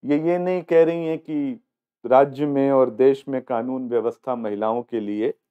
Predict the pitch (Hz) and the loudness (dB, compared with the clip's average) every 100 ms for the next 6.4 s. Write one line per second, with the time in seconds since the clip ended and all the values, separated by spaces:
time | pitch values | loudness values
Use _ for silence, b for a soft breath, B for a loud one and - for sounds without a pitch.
0 | _ - 107 _ 113 104 135 156 123 _ | _ -14 -14 _ -8 -6 -6 -8 -16 _
1 | _ _ _ _ _ _ _ _ - 175 | _ _ _ _ _ _ _ _ -4 -4
2 | 175 190 170 170 165 160 170 170 165 165 | -2 -2 2 4 4 2 0 -4 -6 -4
3 | 160 151 - _ 131 151 139 143 131 143 | -6 -6 -12 _ -8 -2 -2 -2 -6 -4
4 | 143 139 151 139 127 104 - _ - 104 | -4 -2 -2 -4 -8 -10 -14 _ -8 -8
5 | 120 131 127 139 110 92 - _ _ _ | -4 -8 -8 -10 -8 -10 -12 _ _ _
6 | _ - 113 113 | _ -10 -10 -10